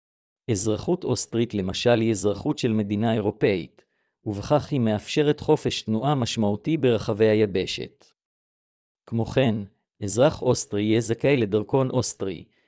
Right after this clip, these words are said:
שיאפשר לו להגיע אל מדינות שאזרח ישראלי לא יכול להגיע אליהן באמצעות הדרכון שלו. קבלת אזרחות כזו אפשרית גם לישראלים. חוקי האזרחות באוסטריה.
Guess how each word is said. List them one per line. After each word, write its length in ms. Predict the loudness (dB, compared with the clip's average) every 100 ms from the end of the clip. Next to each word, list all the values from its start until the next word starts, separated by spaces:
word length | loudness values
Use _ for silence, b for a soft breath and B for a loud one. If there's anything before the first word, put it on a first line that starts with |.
| _
שיאפשר 520 | -6 0 0 2 2
לו 140 | 6 6
להגיע 420 | 4 2 4 4
אל 80 | 4
מדינות 440 | 2 0 0 -2
שאזרח 480 | 0 0 2 0 0
ישראלי 540 | -6 0 2 2 0
לא 200 | 2 2
יכול 260 | 2 2 2
להגיע 340 | 2 0 0
אליהן 380 | 2 0 0 0
באמצעות 520 | 0 0 0 -2 0
הדרכון 500 | 0 2 0 0 -4
שלו. 380 | -2 -8 -8 -12 _ _ _ _ _ _ _ _ _ _
קבלת 480 | -6 -2 2 0 0
אזרחות 520 | -2 -2 -2 -6 -6
כזו 380 | -4 0 0 0
אפשרית 560 | -4 -4 -2 -2 -6 -4
גם 220 | 2 4
לישראלים. 720 | 4 2 0 0 0 -4 -8 -14 _ _ _ _ _ _ _ _ _ _
חוקי 360 | -10 -2 2
האזרחות 720 | 4 4 0 -4 -2 -4 -4
באוסטריה. 760 | -2 0 0 -2 -6 -6 -6 -10